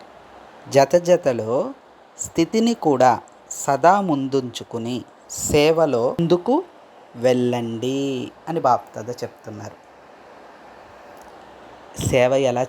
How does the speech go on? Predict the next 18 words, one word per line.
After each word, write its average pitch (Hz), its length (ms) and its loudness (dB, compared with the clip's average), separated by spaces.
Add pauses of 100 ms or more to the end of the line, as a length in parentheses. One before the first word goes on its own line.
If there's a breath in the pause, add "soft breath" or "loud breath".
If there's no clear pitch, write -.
చేయమని 127 380 -4
చెప్తున్నారు 123 580 -6
బాబా? 120 200 0 (180)
మురళి 139 400 2
హెడ్డింగ్ 147 400 -4
కూడా 147 140 2
చెప్పారు 123 440 -6
కదా, 117 160 -6 (160)
సేవ 120 260 -2 (220)
చేస్తూ 110 560 -6 (920)
దేహంలో 123 640 0 (240)
ఉంటూ 123 400 -4 (640)
విదేహీ 131 640 -2
స్థితిని 120 640 -4 (840)
అనుభవం 120 520 -2 (180)
చేసే 107 380 -6 (200)
అభ్యాసం 120 580 -4 (800)
పెంచుకోండి. 107 880 -4